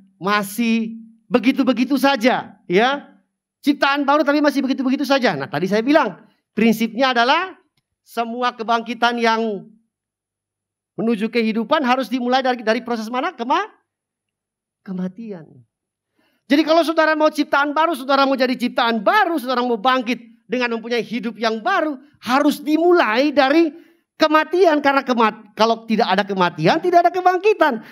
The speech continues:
Jika tidak ada proses kematian manusia lama saudara,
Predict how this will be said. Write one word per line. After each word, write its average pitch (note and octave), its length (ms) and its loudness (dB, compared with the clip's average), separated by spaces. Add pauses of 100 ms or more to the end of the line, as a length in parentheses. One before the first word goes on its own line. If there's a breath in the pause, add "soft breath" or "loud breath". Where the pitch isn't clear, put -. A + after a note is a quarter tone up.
(140)
Jika C#4 300 2
tidak B3+ 260 0
ada B3 160 2
proses B3 480 2
kematian C4 840 0
manusia D#4 720 2
lama A3 260 2
saudara, E3+ 640 -4